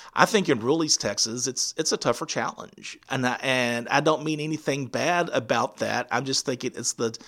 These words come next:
it's the kind of society that rural areas have. I think, um, if we were in Houston or Dallas or Austin, I think,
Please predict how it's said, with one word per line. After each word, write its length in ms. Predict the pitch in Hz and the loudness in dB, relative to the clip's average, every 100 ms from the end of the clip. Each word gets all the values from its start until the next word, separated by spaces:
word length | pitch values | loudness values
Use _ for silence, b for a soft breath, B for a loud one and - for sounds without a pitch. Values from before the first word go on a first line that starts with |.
| B B B | B B B
it's 140 | - - | -2 0
the 80 | 143 | 0
kind 280 | - 113 | 4 4
of 60 | 107 | 4
society 580 | - - 113 104 101 98 | 4 4 4 2 0 -2
that 340 | 107 101 - - | 0 0 0 -8
rural 420 | 120 123 143 139 | -2 8 8 8
areas 840 | 110 110 101 95 82 85 - - - _ - | 6 4 4 0 -2 -4 -4 -4 -4 _ -16
have. 480 | - - - - - B B B B - | -4 -2 -2 -6 -14 B B B B 4
I 140 | 123 | 4
think, 540 | - 175 151 - - - - | 4 2 0 -2 -10 -6 2
um, 400 | 139 123 123 - _ _ _ _ _ _ _ _ _ | 2 2 -2 -8 _ _ _ _ _ _ _ _ _
if 200 | 131 123 | -2 0
we 140 | 143 147 | 2 2
were 200 | 143 147 | 4 0
in 600 | 127 127 127 123 123 127 | 2 0 0 -2 -6 -10
Houston 500 | - 277 240 233 214 | -4 0 2 4 4
or 80 | 120 | 4
Dallas 420 | 185 196 196 - | 4 4 2 0
or 80 | 123 | 0
Austin, 640 | 139 165 - 165 160 156 - | -2 0 0 0 -2 -4 -6
I 80 | 120 | -8
think, 380 | - 139 131 | -8 -12 -12